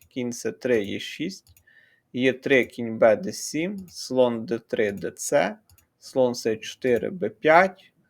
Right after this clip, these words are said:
слон Д три. Класичні ходи розіграні, дуже багато партій є на цю тему. Основні такі самі популярні ходи за чорних тут — це слон Б сім або А шість.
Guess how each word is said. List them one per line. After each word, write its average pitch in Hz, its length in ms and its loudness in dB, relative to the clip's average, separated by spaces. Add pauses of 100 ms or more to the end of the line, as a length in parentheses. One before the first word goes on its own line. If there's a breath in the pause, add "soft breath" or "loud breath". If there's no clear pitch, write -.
(220)
слон 127 500 -2
Д 123 120 0
три. 95 400 -4 (1200 soft breath)
Класичні 151 640 4
ходи 214 360 6
розіграні, 202 800 -2 (120)
дуже 147 360 0
багато 123 480 4
партій 190 460 4
є 196 100 -2
на 185 120 -4
цю 185 180 -12
тему. 175 520 -2 (1080 soft breath)
Основні 185 600 4
такі 160 220 -2
самі 156 340 6
популярні 139 720 6
ходи 127 440 0
за 120 140 -2
чорних 117 580 2
тут — 107 260 -10 (260)
це 113 320 4
слон 127 580 0
Б 120 180 -4
сім 190 560 -4 (320)
або 123 360 4
А 120 40 6
шість. - 720 -10